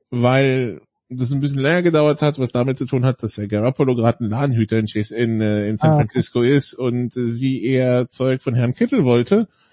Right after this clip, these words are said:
Speaker 1: war ich eine Stunde da, gehe zurück zu meinem Auto, das direkt neben dem Shop geparkt war, oder man geht so über eine Brücke und dann ist halt der, der große Parkplatz vom Santa Clara Stadion da mit Überwachungskameras am helllichten Tage, komm zurück, mach meinen Kofferraum auf und stell fest, meine Koffer und mein Rucksack sind weg.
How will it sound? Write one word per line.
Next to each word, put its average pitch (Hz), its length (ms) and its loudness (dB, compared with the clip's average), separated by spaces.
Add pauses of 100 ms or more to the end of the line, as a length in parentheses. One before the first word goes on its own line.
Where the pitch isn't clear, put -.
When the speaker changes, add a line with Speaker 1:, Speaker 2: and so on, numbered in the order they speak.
(600)
Speaker 1:
war 131 260 4
ich 185 100 -2
eine 165 160 2
Stunde 131 420 2
da, 120 380 2
gehe 160 220 0
zurück 165 340 -4
zu 147 100 -6
meinem 123 200 -4
Auto, 202 260 0
das 175 180 0
direkt - 380 -2
neben 160 240 -2
dem 151 160 -2
Shop 139 260 -4
geparkt 139 440 0
war, 175 100 2
oder 147 120 0
man 131 120 -2
geht 135 160 0
so - 80 -4
über 135 140 0
eine 117 160 0
Brücke 139 360 0
und 175 120 0
dann 151 140 0
ist 135 120 -2
halt 131 160 0
der, 123 160 -2
der 113 160 -2
große 139 420 2
Parkplatz 147 500 -2
vom 131 140 -2
Santa 127 320 -4
Clara 131 640 2 (100)
Stadion 135 560 0
da 127 220 2 (400)
mit 117 180 -2
Überwachungskameras 135 1080 2
am 131 140 -6
helllichten 165 480 2
Tage, 139 340 0
komm 156 240 -4
zurück, 135 260 -2
mach 139 140 -4
meinen 120 180 -4
Kofferraum 147 440 -2
auf 156 320 0
und 143 100 -8
stell 123 200 -2
fest, 135 320 -4
meine 131 360 0
Koffer 165 320 2
und 170 80 2
mein 170 160 2
Rucksack 202 380 2
sind 104 180 -2
weg. 87 140 -6